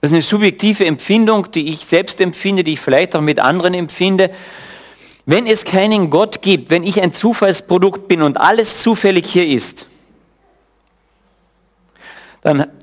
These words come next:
dann gibt es kein Recht und auch kein Unrecht eigentlich.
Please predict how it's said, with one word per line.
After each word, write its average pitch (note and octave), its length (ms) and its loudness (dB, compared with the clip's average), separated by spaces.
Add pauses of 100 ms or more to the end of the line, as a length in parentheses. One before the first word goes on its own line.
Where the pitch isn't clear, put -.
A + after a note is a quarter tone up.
(220)
dann D#3 220 0
gibt G#3+ 280 0
es F#3 160 2
kein E3+ 220 2
Recht E3 380 2
und F#3+ 100 0
auch - 120 2
kein G3 180 0
Unrecht G#3 480 2
eigentlich. A#2+ 580 -2